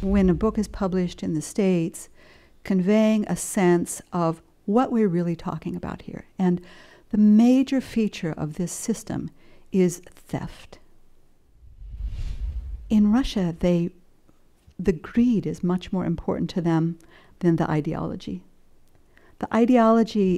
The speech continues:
is a, is the kernel that they wrap it all up in, that they feed to the propaganda machine so that people, ordinary people, can feel that they have, you know, that they, that they're contenders, right?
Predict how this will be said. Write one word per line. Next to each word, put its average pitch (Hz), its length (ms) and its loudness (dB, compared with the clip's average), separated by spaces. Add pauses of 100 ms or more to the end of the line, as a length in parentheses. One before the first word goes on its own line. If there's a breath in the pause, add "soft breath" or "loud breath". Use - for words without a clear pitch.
is 180 280 2
a, 175 280 -2 (380 soft breath)
is 185 200 -2
the 180 100 -8
kernel 226 680 0
that - 220 -6
they 175 300 2 (100)
wrap 170 420 0
it 190 80 -2
all 175 260 -2
up 175 320 -4 (400)
in, 151 280 0
that 156 160 -6
they 165 160 2
feed 202 480 -2
to 208 100 0
the 180 160 -2
propaganda 175 680 0
machine 160 420 -2
so 170 240 -2
that 160 180 -2 (800 loud breath)
people, 208 680 4 (360 soft breath)
ordinary 190 520 4
people, 180 380 -4
can 175 180 -4
feel 190 500 0
that 151 200 -6
they 170 120 0
have, 160 400 -6 (320)
you 185 80 -8
know, 151 280 -8
that - 120 -18
they, 156 200 -6 (180 soft breath)
that - 180 -6
they're 160 160 -4
contenders, - 800 -6 (520 soft breath)
right? 175 360 -2